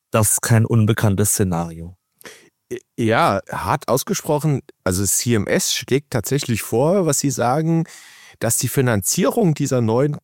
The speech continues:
Speaker 2: Codes durch eine Reduktion der Spezialistenhonorare ermöglicht werden soll. Das erinnert mich so ein bisschen an den Eiertanz, den wir, Sie haben's angedeutet, hier zum Beispiel bei der G O E-Novelle erlebt haben,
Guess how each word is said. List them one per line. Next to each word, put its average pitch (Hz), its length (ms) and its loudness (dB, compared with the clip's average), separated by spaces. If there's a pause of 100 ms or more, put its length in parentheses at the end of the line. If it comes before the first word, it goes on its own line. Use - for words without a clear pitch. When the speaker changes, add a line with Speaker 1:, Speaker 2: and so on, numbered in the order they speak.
(140)
Speaker 2:
Codes - 480 0
durch 120 260 0
eine 104 300 0
Reduktion 107 560 -2
der 107 80 0
Spezialistenhonorare 110 1120 -2
ermöglicht 101 420 -2
werden 92 140 -2
soll. 80 80 -2
Das - 140 -6
erinnert 123 300 0
mich 127 120 -2
so 127 100 -4
ein 113 60 0
bisschen 107 240 -4
an 117 100 0
den 104 140 -2
Eiertanz, 135 600 0 (680)
den 123 220 4
wir, 117 400 4 (160)
Sie 90 180 -4
haben's 104 160 -2
angedeutet, 123 640 -2
hier 117 380 0
zum - 240 -8
Beispiel 139 680 -2
bei - 160 -6
der 104 120 -2
G 98 180 -2
O 101 100 0
E-Novelle 143 840 0
erlebt 131 400 -4
haben, 170 320 -2